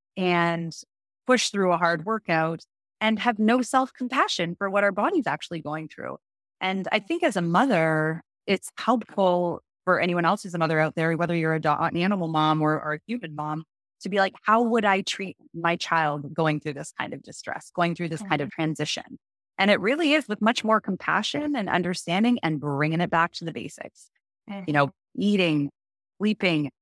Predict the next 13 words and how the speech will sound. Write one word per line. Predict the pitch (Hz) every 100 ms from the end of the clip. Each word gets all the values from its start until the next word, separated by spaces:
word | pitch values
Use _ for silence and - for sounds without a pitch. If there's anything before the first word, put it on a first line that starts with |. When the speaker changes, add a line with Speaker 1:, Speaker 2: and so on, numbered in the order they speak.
| _ _ _ _ _
Speaker 1:
proper | 175 175 220 214
activity | 220 - 226 208 190 170
that | 165
everybody | 156 160 156 151 147
needs | 147 143 147
every | 147
single | - 147 143
day, | 139 139 _ _ -
and, | 226 262 262
like, | 269 - _
fulfillment, | 254 220 302 349 - _ -
joy. | 156 - 156 - _ _ _ _ _ _ 240
Speaker 2:
Mm-hmm. | 214 202 196 208 202 185